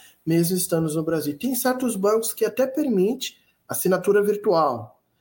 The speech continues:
Então, tem condição de começar a investir em dólar,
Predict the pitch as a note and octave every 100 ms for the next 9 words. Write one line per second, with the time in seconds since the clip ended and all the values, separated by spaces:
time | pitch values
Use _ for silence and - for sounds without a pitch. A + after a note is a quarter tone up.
0 | _ _ _ D#3+ E3 G#3+ G#3 G3+ - A#3
1 | C4 C#4+ B3+ A3+ G#3 - D#3+ D3+ D#3 D3+
2 | - - G3 F#3 E3+ D#3 C#3+ E3 F3 D#3+
3 | - - D3+ - - A3+ C#4+ C4 - D#3+
4 | C#3+ C#3+ D3